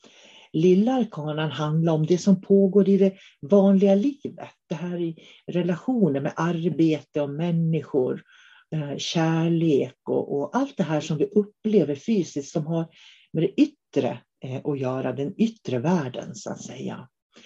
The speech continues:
Så det är det som skiljer stora och lilla arkanan. Den stora arkanan har med din egen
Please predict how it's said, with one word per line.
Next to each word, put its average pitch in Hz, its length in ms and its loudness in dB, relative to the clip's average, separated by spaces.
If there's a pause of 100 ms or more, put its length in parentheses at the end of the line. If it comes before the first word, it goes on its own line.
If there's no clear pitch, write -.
(160)
Så - 120 -4
det 285 80 6
är 202 100 4
det 175 140 6
som 156 140 -2
skiljer 139 340 2
stora 147 460 0
och 131 80 2
lilla 131 280 -4
arkanan. 135 540 -6
Den 123 100 -6
stora 226 420 4
arkanan 202 420 4
har 165 120 0
med 151 180 0
din 180 420 2
egen 139 440 -6